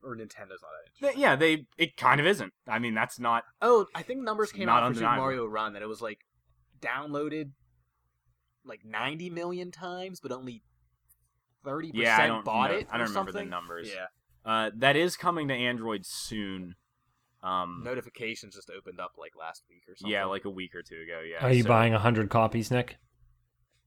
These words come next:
Speaker 2: I'll download the free one again and play it a little bit more versus just playing, like, one or two runs with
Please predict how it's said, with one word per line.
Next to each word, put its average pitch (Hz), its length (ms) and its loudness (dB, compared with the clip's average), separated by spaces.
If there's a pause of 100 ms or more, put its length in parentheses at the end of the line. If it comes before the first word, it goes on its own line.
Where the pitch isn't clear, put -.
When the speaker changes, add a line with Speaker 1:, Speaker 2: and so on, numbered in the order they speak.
(280)
Speaker 2:
I'll 226 180 12
download 233 380 8
the 139 80 0
free 147 240 -2
one 175 180 2
again 165 280 0
and 131 200 -2
play 120 240 2
it 123 60 4
a 135 40 2
little 139 200 0
bit 143 160 -2
more 147 420 -2 (440)
versus 113 640 0
just 110 300 -4
playing, 110 320 0
like, 104 180 0
one 107 260 -2
or 104 180 -2
two 101 340 -6
runs 101 460 -2
with 98 160 -6